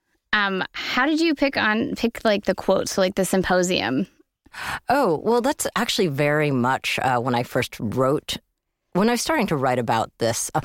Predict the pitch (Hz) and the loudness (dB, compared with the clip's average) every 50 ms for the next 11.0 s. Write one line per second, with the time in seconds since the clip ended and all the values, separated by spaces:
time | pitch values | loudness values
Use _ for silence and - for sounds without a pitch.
0 | - - - 214 220 226 196 - - - - 214 185 156 139 - - 185 208 226 | -4 -2 0 2 2 2 0 0 -2 -4 -2 0 0 0 -2 -2 -2 0 2 2
1 | 233 254 240 - 240 214 208 190 - 190 190 - 196 175 - 208 190 185 190 180 | 2 0 0 0 0 0 0 0 0 -2 -2 0 -2 -2 0 0 0 0 0 0
2 | 175 170 - 170 143 185 170 - - - 175 160 - - - 180 160 156 240 175 | 0 0 0 -2 0 0 -2 -2 -2 -2 0 -2 -2 -2 -2 0 2 2 2 2
3 | 180 - - - - - - - - - 269 226 202 262 269 - 294 - 247 - | 0 -4 -8 -12 -12 -12 -8 -6 -2 0 0 0 0 -2 -2 -2 -2 -2 -2 -2
4 | - 202 180 - - 175 - - 156 156 147 - - 151 - 156 147 143 135 135 | 0 -2 0 0 0 -4 -2 -2 -2 -2 -2 -2 -2 -2 0 0 0 0 0 0
5 | 139 - - 143 131 - 151 123 - - 139 135 104 92 73 92 139 151 - - | -2 -2 -2 -2 -2 0 -2 -2 -2 0 0 0 2 2 0 0 -2 -2 -6 -16
6 | - - - - - 151 147 156 - - 185 180 175 - - 190 - - - - | -20 -20 -12 -4 -2 0 0 0 0 0 0 0 0 0 -2 -4 -4 -4 -10 -12
7 | _ - - 190 - - - - - 302 285 247 185 185 180 - - 170 175 196 | _ -10 -12 -8 -6 -4 -2 0 0 2 2 2 2 2 0 0 0 -2 0 0
8 | 196 165 139 - - 175 160 160 156 143 147 143 139 131 151 143 - - - 139 | -2 -2 -4 -2 0 2 2 2 2 2 2 0 2 2 0 -2 -2 0 -2 -2
9 | - - - - 151 - 165 160 135 139 160 185 208 220 - - - 170 - - | 0 -2 -2 -4 -2 0 0 0 0 0 0 0 0 -2 -2 -4 -4 -2 -2 0
10 | 165 170 - - - 143 120 - - 143 - - 135 127 - - - 135 107 - | 0 0 -2 -2 0 0 -2 -2 -2 -4 -2 0 0 0 -2 -2 -4 -4 -4 -4